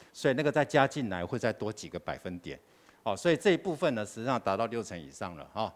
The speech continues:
那六十五到七十四岁，这个是，呃，没有把昨天的资料算进去，所以是二十六点八。哦，那今天的资料要算进去的话，应该是三十五到四十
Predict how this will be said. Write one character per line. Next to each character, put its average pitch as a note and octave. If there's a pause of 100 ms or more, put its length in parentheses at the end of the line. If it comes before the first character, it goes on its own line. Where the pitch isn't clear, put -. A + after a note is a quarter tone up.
(520)
那 F3 (280)
六 F#3
十 D3+
五 B2+
到 D#3+
七 D#3
十 C#3
四 D3+
岁， C3+
这 C#3
个 B2+
是， B2
呃， G2
没 A#2
有 C3+
把 F#2
昨 G#2+
天 B2+
的 A#2
资 A#2
料 A#2+
算 A#2
进 G#2+
去， A2
所 A#2
以 A2
是 A#2
二 C#3
十 -
六 A2
点 F2 (140)
八。 G#2 (460)
哦， G#2
那 C#3+
今 D3
天 D#3
的 C#3
资 C3
料 C3+
要 C3
算 C3
进 B2
去 A#2
的 G#2+
话， G#2+
应 A#2
该 G#2+
是 G#2
三 G#2
十 G2
五 E2+
到 G2+
四 G2+
十 F2